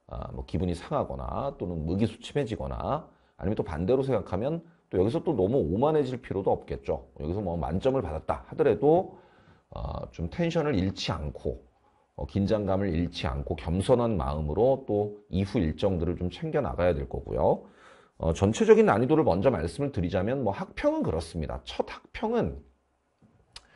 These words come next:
최근 몇 년간은 굉장히 무난했어요. 그러니까 이제 수능과 비교하면은 상당히 쉬운 편이고 여러분들이 이제 뭐 곧 치르게 될 유월 학평이나 구월 학평만 하더라도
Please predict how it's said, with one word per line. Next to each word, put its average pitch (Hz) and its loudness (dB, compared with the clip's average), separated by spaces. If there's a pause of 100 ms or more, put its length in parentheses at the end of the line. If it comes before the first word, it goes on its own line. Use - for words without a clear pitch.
(360)
최근 247 4
몇 101 6
년간은 165 2 (240)
굉장히 135 4
무난했어요. 135 2 (400)
그러니까 - -8
이제 76 -4
수능과 226 4
비교하면은 135 2 (280)
상당히 147 0
쉬운 180 -2
편이고 90 -2 (300)
여러분들이 113 4
이제 107 0
뭐 90 -2 (100)
곧 123 0
치르게 196 4
될 135 6
유월 107 8
학평이나 104 0
구월 101 8
학평만 101 2
하더라도 98 2